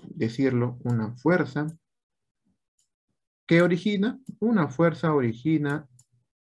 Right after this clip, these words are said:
desplazamientos, ¿no? Una fuerza origina desplazamientos, ¿no? Si hacemos aquí la deformada, acá habrá un desplazamiento D, ¿no? Eso que acá está, ¿no?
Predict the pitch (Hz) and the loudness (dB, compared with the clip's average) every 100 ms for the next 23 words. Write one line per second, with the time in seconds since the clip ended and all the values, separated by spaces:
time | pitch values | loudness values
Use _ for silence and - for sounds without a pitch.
0 | _ _ 135 123 - 117 113 113 120 - | _ _ -2 0 -2 -2 -2 0 0 0
1 | - - 135 208 220 - 139 131 127 143 | -4 -8 -4 -4 -6 -6 -4 -2 -2 -4
2 | 147 120 120 139 131 120 117 - - - | -2 -4 -2 -4 -2 -2 -4 -8 -10 -6
3 | - 117 - - 151 196 - - _ 220 | -4 -4 -6 -8 -6 -6 -10 -20 _ -2
4 | 226 214 185 151 127 147 131 117 110 131 | 0 2 0 -2 -4 -2 0 0 -2 -4
5 | 143 175 175 165 165 170 160 _ _ _ | -2 -2 0 0 0 -2 -6 _ _ _
6 | _ _ _ _ _ _ _ _ _ _ | _ _ _ _ _ _ _ _ _ _
7 | - 139 131 147 143 143 143 - 139 131 | -4 -2 2 4 4 2 0 -2 -4 -2
8 | 127 127 120 117 120 113 110 107 107 - | -2 0 -2 -2 0 0 0 -2 -4 -6
9 | - 104 - 180 - _ _ _ _ _ | -8 -8 -4 -4 -6 _ _ _ _ _
10 | _ _ _ _ _ _ _ _ _ _ | _ _ _ _ _ _ _ _ _ _
11 | _ _ - 165 156 135 131 120 - - | _ _ -4 0 0 0 0 -2 -2 -4
12 | 156 - | -4 -4